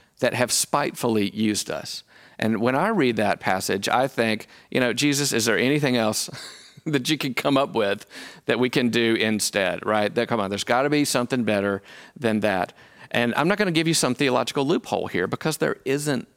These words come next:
one. There's not one. Jesus says exactly what he means. And he asks us to do exactly what he says, which is pray for others that we really don't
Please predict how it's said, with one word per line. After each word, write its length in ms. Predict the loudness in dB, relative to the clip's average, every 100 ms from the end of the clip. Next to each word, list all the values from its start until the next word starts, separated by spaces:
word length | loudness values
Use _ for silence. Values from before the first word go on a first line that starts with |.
| _
one. 340 | -10 -10 -10 -16 _ _ _ _ _ _
There's 260 | 0 2 2
not 320 | 2 0 -2
one. 380 | -6 -6 -6 -12 _ _ _ _ _ _ _ _ _ _ -6
Jesus 360 | 0 2 2 2
says 220 | 2 2
exactly 500 | -2 0 -2 0 0
what 200 | 0 0
he 60 | 2
means. 460 | 2 0 -4 -10 -14 _ _ _ -20 -4
And 220 | -2 -2
he 440 | -2 0 0 0 -4
asks 420 | -2 0 0 -2 -2
us 180 | -2 -2
to 140 | -2
do 200 | 0 0 0
exactly 640 | -2 -4 -6 -6 -4 -4
what 280 | -2 -2 -4
he 280 | -8 -10 -6
says, 460 | -4 -4 -8 -12 -20 _ _
which 200 | -4 -2
is 140 | -2 -4
pray 580 | -4 -2 0 2 0 -4 _ _
for 540 | -4 -2 0 -2 -8 _ _ _ _ -4
others 520 | -2 -2 -8 -10 -12 _ _ _
that 160 | -4 -2
we 120 | 0
really 440 | 0 0 0 0 -2
don't 360 | -4 -4 -4